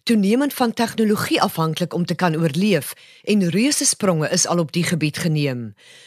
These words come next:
Soos ons twee ateljeegaste vandag sal vertel, is dit egter 'n geval van you ain't seen nothing yet. Spesialis wetenskaplike en navorser aan die Wes-Kaapse Departement van Landbou by Elsenburg, dokter Mike Wallace,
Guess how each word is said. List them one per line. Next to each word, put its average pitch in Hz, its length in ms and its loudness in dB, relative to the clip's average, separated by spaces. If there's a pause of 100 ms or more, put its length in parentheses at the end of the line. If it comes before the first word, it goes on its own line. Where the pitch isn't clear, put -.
Soos - 320 0
ons 285 220 0
twee 240 240 2
ateljeegaste 220 840 -2
vandag 151 360 -2
sal 165 180 -2
vertel, 147 500 -2 (400)
is - 180 2
dit - 200 -4
egter 330 420 0
'n - 40 0
geval 170 420 -2
van 165 220 -4
you 156 160 -2
ain't 302 320 0
seen 269 460 0
nothing 151 400 -2
yet. 165 380 -2 (460)
Spesialis 254 680 0
wetenskaplike 233 840 -2
en 151 120 -2
navorser 175 680 0
aan 165 120 0
die 147 80 -2
Wes-Kaapse 175 600 0
Departement 151 640 -4
van 139 220 -4
Landbou 170 400 0
by 135 280 -4
Elsenburg, 180 680 0 (400)
dokter 208 340 0
Mike 147 340 -2
Wallace, 180 520 0